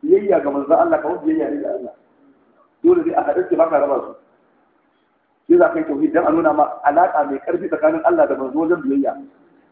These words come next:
Dole sai ka haɗa guda biyu sannan Allah ya amsa.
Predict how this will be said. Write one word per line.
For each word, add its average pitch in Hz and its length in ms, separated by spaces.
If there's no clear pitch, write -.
Dole 202 260
sai 330 120
ka 233 120
haɗa 180 180
guda 147 200
biyu 151 180
sannan 139 220
Allah 156 160
ya 120 120
amsa. 120 280